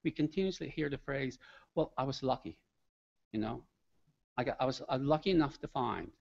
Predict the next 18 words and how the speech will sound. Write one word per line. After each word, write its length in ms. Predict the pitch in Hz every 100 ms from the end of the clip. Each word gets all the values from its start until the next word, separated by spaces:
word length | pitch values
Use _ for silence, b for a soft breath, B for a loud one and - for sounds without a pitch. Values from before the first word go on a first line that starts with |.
| -
is 100 | 113
almost 300 | 135 123 107 _
always 340 | 170 185 185 -
prefaces 680 | - 147 - 92 87 - _ _
what 100 | -
happens. 260 | 117 110 107 B B
Luck 260 | - 208 -
should 220 | - - 131
have 160 | 117
nothing 320 | 135 170 196
to 80 | 185
do 240 | 160 139 104
with 160 | 104 -
raising 280 | 117 110
children 360 | 110 110 95 90
in 80 | 92
this 140 | -
province. 480 | - 92 85 - -